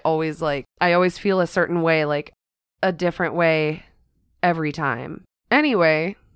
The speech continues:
the story is about the Papin sisters, which is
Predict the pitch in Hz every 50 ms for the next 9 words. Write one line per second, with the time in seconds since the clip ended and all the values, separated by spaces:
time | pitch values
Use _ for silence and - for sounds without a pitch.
0 | _ _ _ _ _ 180 214 202 - - 302 320 330 330 311 302 294 - - 226
1 | 220 220 220 214 214 214 208 - - - 196 185 190 180 175 175 165 - 175 160
2 | 170 185 180 170 - - - 180 175 - - 185 170 151 143 - - 139 127 -
3 | - - 117 117 - - - - - - - - _ _ _ _ - 180 180 -
4 | - 220 214 214 208 208 202 196 196 190 190 175 - -